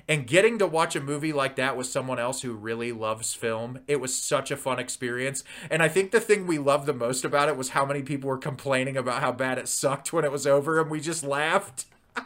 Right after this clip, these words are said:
But I, I love Malignant. I think it's a brilliant film. I think James Wan knew exactly what he was doing when he made this movie.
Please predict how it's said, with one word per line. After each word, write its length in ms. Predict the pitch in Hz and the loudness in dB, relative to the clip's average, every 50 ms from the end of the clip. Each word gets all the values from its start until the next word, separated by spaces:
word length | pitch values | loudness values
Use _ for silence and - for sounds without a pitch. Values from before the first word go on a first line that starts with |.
| - _ - - - - - - _ - 226 - - - 269 254 269 277 - 285 - - 160 | -12 _ -8 -8 -8 -8 -8 -14 _ -6 -6 -6 -4 -2 0 0 0 0 -2 -4 -4 -2 4
But 200 | - 190 196 196 | 8 10 10 10
I, 200 | 180 190 208 - - - - - - _ - | 10 8 8 6 6 2 -10 -20 -10 _ 6
I 120 | 185 202 214 | 8 8 10
love 260 | 196 185 180 180 160 | 10 10 8 8 6
Malignant. 420 | 180 175 170 170 160 165 180 175 - | 4 4 4 4 2 2 0 0 0
I 80 | 139 143 | -2 -4
think 200 | 139 160 156 165 | -4 -4 -4 -4
it's 120 | 139 - | -2 -2
a 60 | 127 | -4
brilliant 760 | 117 110 - 127 127 135 160 170 180 185 180 185 185 185 - - _ _ _ _ _ _ _ _ _ - - | -4 -6 -8 -4 0 2 4 4 4 4 4 2 2 0 -2 -4 _ _ _ _ _ _ _ _ _ -20 -16
film. 500 | - - - 151 147 147 156 170 185 185 - - | -12 -2 4 6 6 6 6 4 2 -2 -2 -2
I 80 | 139 143 | -2 -2
think 220 | - 180 170 139 | -2 -2 -4 -4
James 400 | 117 113 151 151 160 165 156 - | -6 -2 -2 -2 -2 -2 -4 -4
Wan 360 | - 131 131 135 147 147 131 | -2 -2 0 0 -2 -2 -2
knew 160 | 127 139 139 | -4 -4 -2
exactly 640 | 131 131 120 107 101 127 120 117 127 127 - 135 127 | -4 -4 -6 -8 -6 -4 -2 -2 -2 -4 -4 -6 -4
what 160 | 123 123 120 | -4 -4 -4
he 60 | 113 | -6
was 180 | 110 113 107 - | -6 -10 -10 -10
doing 380 | - 120 113 113 123 131 127 | -8 -8 -6 -6 -6 -6 -6
when 100 | 113 107 | -8 -8
he 80 | 107 107 | -10 -8
made 280 | 104 107 107 113 110 113 | -8 -6 -6 -6 -6 -8
this 180 | 120 - - | -8 -8 -8
movie. 460 | 117 110 107 107 123 131 131 135 135 | -6 -6 -6 -6 -4 -4 -6 -6 -8